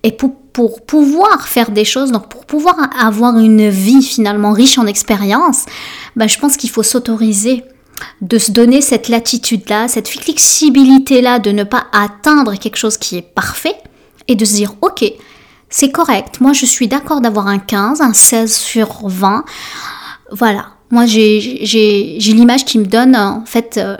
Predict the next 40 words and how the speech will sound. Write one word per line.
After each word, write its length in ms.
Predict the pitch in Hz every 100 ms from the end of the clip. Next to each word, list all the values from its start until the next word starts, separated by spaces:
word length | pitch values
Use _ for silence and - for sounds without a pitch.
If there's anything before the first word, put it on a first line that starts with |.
| - - 196
Brooke 280 | 185 240
Castillo, 540 | 240 220 - - 214 233
qui, 220 | 226 -
qui 260 | - - 214
est 40 |
ma 180 | 202 196
coach 420 | - 226 220 -
de 300 | 226 208 202
référence, 520 | 196 196 214 269 269 - - - - _ -
qui 160 | 233
se 120 | 196
dit, « 340 | 190 254 269 269 -
Le 140 | 220
B 140 | 220 247 277
minus, 760 | 285 285 262 220 214 - - - - _ _ _
it's 220 | 226 220
the 140 | 190 202 202
best 540 | 214 214 - - - - -
for 320 | - 208 196
me. » 220 | 196 180 - _ _ _ _ -
Et 80 | 233
c'est 220 | 220 269
vrai, 340 | 240 240 311 254
le 100 | 202
bi-, 260 | 202 220 220
B 300 | 190 220 214
minus, 340 | 190 262 277
c'est-à-dire 320 | - 208 196
c'est 160 | - 208
la 140 | 196
note 180 | 202 202
de 140 | 180
B 260 | 190 180 202
moins, 340 | 196 196 254 349 - -
carrément 480 | - 196 202 208 220
c'est, 280 | - 185 180
c'est 180 | - 202
la 100 | 196
moyenne, 480 | 196 196 202 208 196
euh, 160 | 175